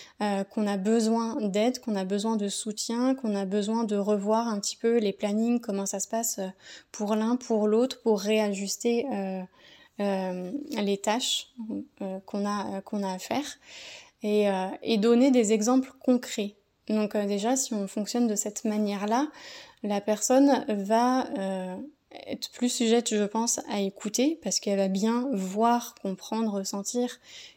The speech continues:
que, euh, il y a un impact au niveau de vos émotions, de votre énergie,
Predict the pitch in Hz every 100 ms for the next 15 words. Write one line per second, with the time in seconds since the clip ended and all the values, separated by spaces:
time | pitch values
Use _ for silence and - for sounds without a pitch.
0 | _ - 233 240 233 226 196 190 190 190
1 | 190 196 196 - 240 - 214 202 208 190
2 | 190 190 196 196 - 247 254 247 - 208
3 | 196 - 214 202 196 196 240